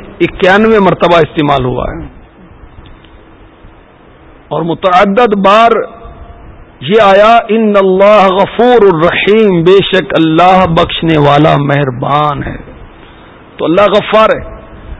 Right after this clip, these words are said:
مدنی پنج سورہ کے صفحہ نمبر دو سو اڑتالیس پر امیر علیہ سنت لکھتے ہیں، جو ہمیشہ پڑھا کرے گا کیا؟ "یا غفارو، یا غفارو، یا غفارو"،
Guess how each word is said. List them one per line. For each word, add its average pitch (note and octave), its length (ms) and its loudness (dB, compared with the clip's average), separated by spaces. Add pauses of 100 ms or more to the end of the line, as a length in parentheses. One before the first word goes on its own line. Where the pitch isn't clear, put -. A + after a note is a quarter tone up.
(160)
مدنی F3+ 320 0
پنج - 40 -4
سورہ G3 420 2
کے G3+ 60 -4
صفحہ F#3+ 360 -2
نمبر G3 240 0
دو F3+ 260 0
سو F3 100 2
اڑتالیس F#3 540 2
پر F3 60 4
امیر E3+ 260 2
علیہ F3 100 0
سنت F3 300 -2
لکھتے D#3+ 300 -2
ہیں، G3+ 340 -2 (1000)
جو F3 200 0
ہمیشہ A3 760 2 (1400)
پڑھا A3+ 240 2
کرے G3+ 300 0
گا F3 100 -4
کیا؟ G#3 240 0 (220)
"یا F3+ 280 2
غفارو، E3 920 2
یا F#3+ 280 4
غفارو، D#3+ 720 2
یا F#3 280 2 (100)
غفارو"، E3+ 600 0